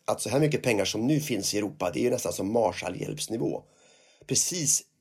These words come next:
i det ögonblicket världen behöver så mycket pengar.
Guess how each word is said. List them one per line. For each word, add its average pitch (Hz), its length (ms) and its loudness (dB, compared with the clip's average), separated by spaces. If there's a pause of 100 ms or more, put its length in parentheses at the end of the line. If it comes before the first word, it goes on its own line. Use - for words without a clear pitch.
(160)
i 139 80 4
det 123 200 6
ögonblicket 104 540 -2
världen 104 460 2
behöver 120 540 2
så - 140 -2
mycket 73 240 -6
pengar. 62 340 -12